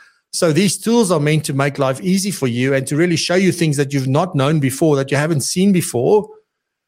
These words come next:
And even if you then get to know, you know that you're staying on top. So the right tool for the right job is extremely important. The last part is accounting.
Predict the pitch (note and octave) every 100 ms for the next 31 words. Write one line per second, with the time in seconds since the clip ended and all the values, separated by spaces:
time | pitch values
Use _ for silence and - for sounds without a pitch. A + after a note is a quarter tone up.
0 | _ D3+ D#3+ A3 A3 E3+ E3+ D3 E3+ E3
1 | D#3+ E3 C#3 D3+ D#3+ D3+ D#3+ E3 E3+ F#3+
2 | D#3+ G3 F3+ D3+ C#3+ - D3 D3 C#3 B2+
3 | F3 E3 - _ _ _ _ _ _ _
4 | - D3 D3 C#3 F#3+ G3 F#3 F#3 F#3 C#3
5 | C3 C#3+ E3 C3 C3 C3+ - B2+ B2+ -
6 | D3+ C#3+ C#3+ B2+ C#3+ C3+ C3+ B2 D#3 E3
7 | G#3+ - E3 D3 D#3+ C3+ F3 F3 E3 -
8 | G3